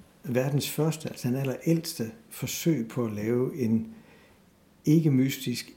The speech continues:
ikke religiøs, øh, på den måde videnskabelig forklaring på alt, hvad der sker i verden. Og det, der var udgangspunktet her,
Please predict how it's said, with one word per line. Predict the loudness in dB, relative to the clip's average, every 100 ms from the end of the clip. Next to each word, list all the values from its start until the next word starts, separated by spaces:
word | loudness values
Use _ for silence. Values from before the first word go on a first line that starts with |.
| 0
ikke | 2 2 0
religiøs, | -2 -2 0 2 2 -2 -8 -12 -20 _ _ _ _ -16 -16 -18 _ -12
øh, | -6 -6 -6 -6
på | -2
den | 0 2
måde | 2 0
videnskabelig | 2 2 2 -2 -2 -2 -8 -10 -14 _ _ _
forklaring | -10 -8 -2 -2 -2 -6 -8
på | -10 -10 -12 -20 -20 _ -10
alt, | -10
hvad | -8 -10
der |
sker | -8 -4 -4
i |
verden. | -6 -14 -20 _ _ _ _ _ _ _ _ _ _ _ _ -20 -20 -20 -18 -6 -4 0 0 0 2
Og | 8
det, | 10
der |
var | 12
udgangspunktet | 12 10 6 4 0 0
her, | 2 2